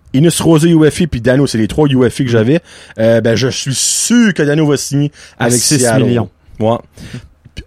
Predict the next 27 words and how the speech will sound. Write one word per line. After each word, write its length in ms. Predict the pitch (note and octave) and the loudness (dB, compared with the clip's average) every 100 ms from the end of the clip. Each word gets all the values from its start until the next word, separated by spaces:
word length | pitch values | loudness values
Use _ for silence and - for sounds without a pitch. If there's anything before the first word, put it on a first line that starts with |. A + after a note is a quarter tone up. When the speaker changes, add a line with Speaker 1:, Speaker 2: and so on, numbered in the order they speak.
| _ | _
Speaker 1:
moins 400 | E3+ E3+ E3+ G#3+ | 0 4 6 4
que 80 | A3 | 2
ça. 320 | - - C#4+ - _ _ _ _ | -2 -2 -2 -4 _ _ _ _
Parce 160 | - C3+ | -8 -6
que 120 | - | -4
c'est 140 | D3 C3+ | -4 -4
plus 220 | - A3+ | 0 0
cher 440 | - F#3+ G3+ A3 | 2 2 2 0
que 80 | F#3+ | 0
le 20 | |
Canadien, 440 | D3+ D#3+ C#3+ C3 G3+ | 0 0 0 0 -2
parce 240 | C#3 B2 | -2 -6
que, 140 | - D#3 | -2 2
Speaker 2:
Ah, 380 | F#3+ B2 B2 A2+ | 2 2 -2 -4
ok, 140 | B2 | -4
Speaker 1:
à 100 | B2 | -2
cause 120 | A#2 C#3+ | 2 2
Speaker 2:
ouais. 40 | |
Speaker 1:
de 40 | A#2+ | 2
l'argent 220 | A#2 C3+ | 0 0
américain, 500 | C#3 B2+ - F#3 G#3 | 0 0 0 2 2
Speaker 2:
Ouais. 100 | G3 | 2
Speaker 1:
les 640 | D3+ B2 G#2+ G2 C#3 C#3 C3 | 2 0 0 -2 0 2 2
impôts, 360 | - F#3 A3+ | 2 4 4
pis 120 | G#3+ | 0
tout 120 | - C#3+ | -4 -6
ça. 200 | - | -4